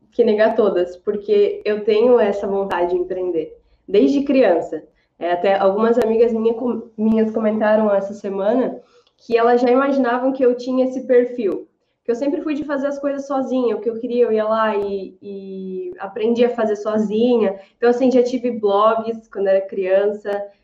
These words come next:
já tive canal no YouTube, já tive dois, assim,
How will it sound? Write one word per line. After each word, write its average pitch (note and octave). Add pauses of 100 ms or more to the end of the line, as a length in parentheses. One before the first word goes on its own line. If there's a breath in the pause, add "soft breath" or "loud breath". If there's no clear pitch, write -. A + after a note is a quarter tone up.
(120 loud breath)
já F#3+
tive G3+
canal A#3
no G#3+
YouTube, G#3
já F#3+
tive G3
dois, A3
assim, G3